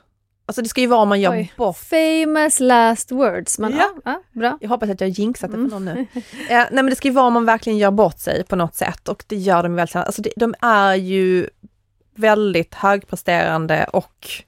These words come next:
Speaker 1: eh, ändå, de har kommit hit på grund av en anledning. De är ju bra på sina jobb.
Speaker 2: De
Speaker 1: Mer eller
Speaker 2: är,
Speaker 1: mindre.
Speaker 2: eh, elevrådsordförandena.
Speaker 1: Det är de.
Speaker 2: Ja.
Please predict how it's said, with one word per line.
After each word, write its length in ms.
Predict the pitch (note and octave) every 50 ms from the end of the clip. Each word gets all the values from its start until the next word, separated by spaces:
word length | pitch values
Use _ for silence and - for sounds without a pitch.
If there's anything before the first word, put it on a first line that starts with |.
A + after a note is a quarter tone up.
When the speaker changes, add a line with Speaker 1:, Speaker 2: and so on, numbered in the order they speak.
| _ _ _ _ _ _ _ _ _ _ _ _ _ -
Speaker 1:
eh, 340 | F#3 F3 E3 E3 E3 - - - -
ändå, 580 | - - F3 E3 D#3+ D#3 C#3 A#2 - D#3 E3+ F#3+ _ _ _ _
de 120 | - G3
har 100 | G3 G3
kommit 340 | F#3 - G3 F3+ F3 - -
hit 300 | - F#3 E3+ - - - _
på 80 | - F3
grund 140 | E3+ E3 E3
av 20 | E3
en 60 | E3+ F3
anledning. 360 | E3+ - - - - G3 F#3 -
De 140 | G3 G3
är 40 | F#3+
ju 100 | F#3 F3+
bra 120 | F#3 F#3+ F3+
på 60 | -
sina 160 | - F3+ F#3
jobb. 260 | F#3 - - - - - _ _ _ _
Speaker 2:
De 320 | - A3 G3 A3+ G#3+ G#3
Speaker 1:
Mer 60 | G#3 - - G3+ G3 F#3
eller 100 | F#3 G3
Speaker 2:
är, 40 | G3+
Speaker 1:
mindre. 240 | G3 F#3 F3+ G3+ G3 G3+ G3 G3 G3 F#3+ - -
Speaker 2:
eh, 60 | -
elevrådsordförandena. 1120 | A#3+ A#3 A3+ A3+ G#3+ G#3+ F#3+ F#3+ - - - G3 - - F#3+ F3 - F#3 F3 - - G#3+ A3+ _ - - - G#3 F#3 - - -
Speaker 1:
Det 160 | G3+ F#3+ F3+
är 100 | E3+ E3+
de. 180 | - - - A#3+
Speaker 2:
Ja. 280 | - F#3+ F#3+ G3 F#3